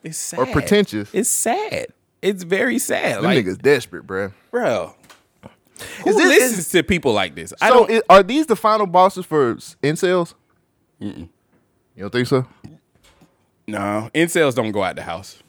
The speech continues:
Speaker 2: Oh.
Speaker 1: Like, they do this to themselves. They invol-, involuntarily celibate.
Speaker 2: I would think they would be
Speaker 1: These,
Speaker 2: like the final
Speaker 1: these
Speaker 2: bosses.
Speaker 1: desperate men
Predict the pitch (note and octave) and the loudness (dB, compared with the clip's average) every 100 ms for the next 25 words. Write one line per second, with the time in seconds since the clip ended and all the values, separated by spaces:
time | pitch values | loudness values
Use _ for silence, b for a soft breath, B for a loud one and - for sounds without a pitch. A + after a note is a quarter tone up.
0 | _ _ _ E2 E2 - C3 B2 D3+ C#3+ | _ _ _ -8 -8 -6 -4 -2 -2 0
1 | D3 C3+ A2 - G#2+ G2+ A#2 G2+ F2+ G#2 | 2 2 0 -2 -2 -2 -4 -4 -2 -4
2 | G2 G2 F#2+ E2 _ _ - A2+ A#2 G#2+ | -2 -2 -4 -6 _ _ -6 -4 -4 -2
3 | G#2+ G2+ G2+ G#2 F#2 F2 F2 D#2 F#2 D#2+ | -4 -4 -6 -6 -6 -6 -10 -8 -8 -8
4 | E2 - G2+ B2 G#2+ G2+ F#2+ G#2+ F#2 F2+ | -12 -8 -4 -2 -4 -6 -2 -2 -4 -4
5 | C3+ D#3+ D3+ F2 E2+ G#2 G2+ F2+ G#2 D3 | -2 -2 -2 -6 -8 -6 -4 -2 0 -2
6 | D3+ D3 - C3 D3 D#3+ | -2 -6 -4 -4 -2 -4